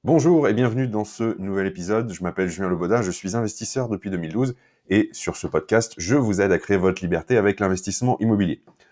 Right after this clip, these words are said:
Comme je vous le disais en introduction, on voit passer aujourd'hui beaucoup d'informations au sujet de l'immobilier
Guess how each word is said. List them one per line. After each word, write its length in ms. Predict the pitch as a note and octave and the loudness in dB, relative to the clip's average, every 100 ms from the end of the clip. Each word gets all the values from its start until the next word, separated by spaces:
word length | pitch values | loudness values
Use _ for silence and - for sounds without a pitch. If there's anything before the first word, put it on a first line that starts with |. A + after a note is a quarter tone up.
| _ | _
Comme 140 | B2+ A#2+ | 2 2
je 80 | |
vous 60 | A#2 | 4
le 40 | |
disais 140 | A#2 B2 | 2 4
en 100 | A2+ | 4
introduction, 680 | G2+ G2+ G2 - C3+ D#3 - | 2 2 0 0 0 0 0
on 60 | |
voit 140 | F#2 G2 | 2 2
passer 300 | G#2 D3+ - | 2 0 -2
aujourd'hui 260 | F#2+ G#2+ C3 | -2 -2 -4
beaucoup 560 | E2+ D3+ - - B2 - | -2 -2 -2 -6 -6 -6
d'informations 680 | A2 F#2+ - G2+ F2+ - G#2+ - | -8 -6 -4 -4 -4 -4 -6 -6
au 60 | |
sujet 320 | - F2+ G2 | -10 -6 -4
de 60 | F2 | -2
l'immobilier 580 | F2+ E2+ E2+ F#2 C3 | -4 -4 -2 2 2